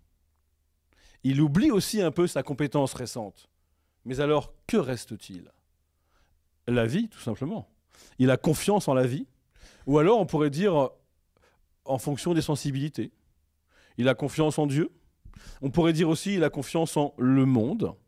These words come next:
On pourrait dire aussi, il a confiance en la nature. Mais je, mais on va plus loin. Il pourrait aussi, on pourrait aussi dire qu'il a confiance en son vélo. Il l'aime bien, ce petit vélo. Il est rassurant, il est orange, il est mignon, il le rassure. C'est comme un animal de compagnie.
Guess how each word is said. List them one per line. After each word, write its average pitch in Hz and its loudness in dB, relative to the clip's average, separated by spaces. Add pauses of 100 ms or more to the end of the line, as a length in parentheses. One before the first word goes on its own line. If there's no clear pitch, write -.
(340)
On 185 2
pourrait 190 4
dire 175 2
aussi, 175 0
il 190 4
a 147 4
confiance 160 -2
en 151 4
la 135 4
nature. 139 -2 (400)
Mais 196 4
je, 190 2 (140)
mais 202 2 (140)
on 175 0
va 165 4
plus 196 -2
loin. 262 0
Il 190 0
pourrait 175 4
aussi, 160 0 (460)
on 123 -4
pourrait 175 0
aussi 165 0
dire 233 0
qu'il 165 2
a 139 2
confiance 156 -2
en 156 0
son 127 -2
vélo. 120 2 (580)
Il 160 4
l'aime 185 4
bien, 240 2
ce - 0
petit 165 -4
vélo. 143 2 (440)
Il 127 2
est 143 4
rassurant, 180 2
il 208 2
est 165 6
orange, 156 4
il 156 2
est 139 4
mignon, 147 4
il 180 2
le 147 6
rassure. 202 2
C'est 175 -4
comme 156 2
un 143 2
animal 147 2
de 143 0
compagnie. 202 0